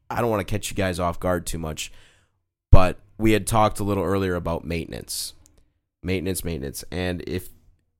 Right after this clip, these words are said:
Dylan and Andy, if you could just give me, you know, one key thing of maintenance that every race car driver should look at before they hit the track. What is the most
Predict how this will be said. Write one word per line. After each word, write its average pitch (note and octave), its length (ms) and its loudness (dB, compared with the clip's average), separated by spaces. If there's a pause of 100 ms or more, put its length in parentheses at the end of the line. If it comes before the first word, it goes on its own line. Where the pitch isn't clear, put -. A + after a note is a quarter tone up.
(300)
Dylan C3+ 260 4
and G#2+ 100 0
Andy, G#2 220 2
if F2 140 -2
you B2 80 -2
could C#3 100 0
just A2+ 180 -4
give G#2+ 140 0
me, F#2 380 -2
you F2 80 -4
know, E2+ 80 -4
one G#2 560 -2 (120)
key D#3 380 -4
thing C3 260 8
of G#2+ 60 0
maintenance F2 460 -4
that E2 100 -8
every A2+ 220 -2
race G2 260 -2
car F2 200 -6
driver D#2+ 580 -6 (720)
should - 440 -4
look F#2 240 -4
at D#2 240 -8 (220)
before E2+ 720 -6 (220)
they E2 140 -6
hit E2+ 120 -8
the - 80 -10
track. - 340 -12
What F#2 120 -2
is F2+ 80 -4
the F2+ 80 4
most G2+ 580 2